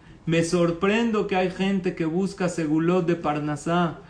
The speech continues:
cuando podrían empezar a cuidarse de no hablar lashon hará". Y ahí está la segulá, no nada más de Parnasá, para una buena y vi-,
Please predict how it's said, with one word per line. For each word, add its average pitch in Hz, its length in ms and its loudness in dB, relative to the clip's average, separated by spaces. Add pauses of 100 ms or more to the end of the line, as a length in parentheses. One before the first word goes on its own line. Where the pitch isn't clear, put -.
(340)
cuando 175 460 4
podrían 185 480 2
empezar 185 400 0
a 185 140 -2
cuidarse 180 580 2
de 165 80 -2
no 175 160 0
hablar 180 300 2
lashon 175 400 0
hará". 165 440 0 (360)
Y 156 80 4
ahí 165 140 6
está 196 200 2
la 180 100 4
segulá, 170 520 2
no 202 160 2
nada 254 140 2
más 233 140 0
de 202 80 2
Parnasá, 160 680 -2 (380)
para 160 160 4
una 202 200 2
buena 196 440 2
y 180 80 2
vi-, 180 260 0